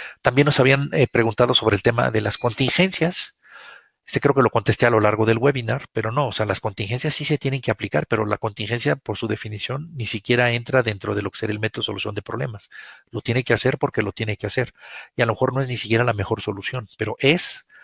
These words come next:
la solución que en ese momento se tuvo que tomar para tener oxígeno, para tener, eh, poder tomar mejores soluciones después. Eh, vamos a hablar, eh, nos están pidiendo que hablemos de smed.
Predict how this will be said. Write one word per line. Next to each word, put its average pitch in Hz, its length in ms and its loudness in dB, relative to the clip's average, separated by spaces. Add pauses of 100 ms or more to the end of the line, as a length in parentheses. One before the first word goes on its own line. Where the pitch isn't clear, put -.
(140)
la - 120 -2
solución 113 340 -2
que - 100 0
en 120 60 2
ese 120 140 2
momento 104 380 -8
se 104 100 -4
tuvo 107 220 -8
que 110 100 -4
tomar 110 360 0 (420)
para 113 160 0
tener 110 240 0
oxígeno, 113 440 0
para 107 520 0
tener, 107 380 -2
eh, 110 240 -4 (520)
poder 113 220 4
tomar 113 260 0
mejores 107 320 -2
soluciones 107 460 -4
después. - 420 0 (1160)
Eh, 147 340 6 (160)
vamos 160 340 4
a 151 40 4
hablar, 139 300 4
eh, 131 120 0
nos 123 180 -2
están 139 200 0
pidiendo 135 320 -8
que - 100 -14
hablemos 110 340 -12
de 131 100 -4
smed. 143 300 -8